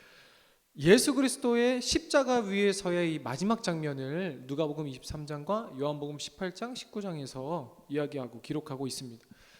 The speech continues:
그리고 우리가 너무나 잘 알다시피 주님께서 십자가에 달려 뭐라고 말씀하셨어요? "다 이루었다." 그쵸? 어, 예수님께서 숨을 거두시기 전에 하신 말씀은 "내가 다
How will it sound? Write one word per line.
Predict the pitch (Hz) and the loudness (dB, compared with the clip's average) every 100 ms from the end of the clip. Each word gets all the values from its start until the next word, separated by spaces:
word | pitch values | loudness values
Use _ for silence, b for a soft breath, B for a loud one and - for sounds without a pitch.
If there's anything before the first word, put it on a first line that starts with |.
| B - | B 0
그리고 | 180 214 | 2 4
우리가 | 175 175 185 | 2 4 4
너무나 | 151 160 175 | 4 2 0
잘 | 156 | 0
알다시피 | 147 127 151 - - 139 143 208 202 - | -2 -2 -4 -4 -8 -6 -4 -6 -8 -16
주님께서 | - 156 180 170 170 | -8 -4 -2 -4 -4
십자가에 | - 233 226 202 190 | -6 -4 -2 0 0
달려 | 165 156 | 0 -2
뭐라고 | 147 147 170 | 2 4 4
말씀하셨어요? | 156 139 - 135 135 - 156 233 - - _ _ _ _ _ | 2 -2 -4 -8 -10 -6 -6 -6 -10 -20 _ _ _ _ _
"다 | - 135 220 - - - _ _ _ _ | -4 0 -2 -4 -14 -20 _ _ _ _
이루었다." | - 127 120 107 110 - - _ _ | -10 -6 -6 -8 -12 -14 -18 _ _
그쵸? | - 147 117 147 _ B B B B B B | -12 -10 -10 -14 _ B B B B B B
어, | - 139 139 139 143 - - - | -4 -2 0 -2 -4 -10 -16 6
예수님께서 | 170 202 294 285 262 262 | 8 8 2 0 -2 -2
숨을 | 247 - 311 302 | -4 -4 0 0
거두시기 | 294 160 165 226 214 196 | 0 -2 -2 -4 -6 -6
전에 | 196 190 180 | -2 -2 -2
하신 | 185 190 - 190 | -4 -6 -6 -6
말씀은 | 135 123 156 208 147 117 - _ _ | -6 -8 -8 -8 -10 -14 -20 _ _
"내가 | - 123 147 117 - _ _ _ | -6 -4 -4 -6 -16 _ _ _
다 | 110 131 208 | -8 -6 -8